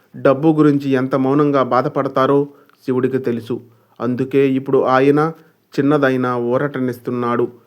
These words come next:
కుటుంబ సంబంధాల విషయానికి వస్తే, ఈరోజు కుటుంబంలో ఒక మంచి మార్పు కనిపిస్తుంది. ఎవరో మీకు అండగా నిలబడతారు.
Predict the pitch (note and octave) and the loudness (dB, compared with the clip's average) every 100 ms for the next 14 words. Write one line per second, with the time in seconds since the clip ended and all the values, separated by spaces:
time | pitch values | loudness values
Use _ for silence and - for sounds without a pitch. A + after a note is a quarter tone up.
0 | _ _ D3+ C#3+ C#3 B2+ C3+ C3 C3+ C3+ | _ _ -4 -2 0 0 0 0 2 0
1 | C3+ B2+ B2+ C3+ C3+ C#3 C#3 C#3 D#3 D3+ | 0 -2 -2 -2 0 0 -2 2 0 0
2 | - _ _ C3+ C3+ C#3 D3+ D3 D3+ E3+ | -14 _ _ -6 0 2 2 0 -2 -2
3 | F3 D#3 D3 D3 C#3+ - _ C3+ C3+ B2+ | 0 2 4 2 0 -16 _ -6 -4 -4
4 | B2+ C3+ D3 C3 C3 A2+ B2 A#2 A#2+ - | -6 -4 -4 -4 -6 -6 -6 -6 -10 -6
5 | B2 B2 A#2 - _ _ _ B2+ A#2+ B2+ | -4 -4 -6 -10 _ _ _ -2 0 2
6 | C#3+ C#3+ C3+ C3 A#2+ A#2+ B2 A#2+ B2 A#2+ | 2 2 -2 -4 -4 -2 -2 0 0 0
7 | A#2+ B2+ B2 A#2 A#2 | -2 -4 -4 -2 -4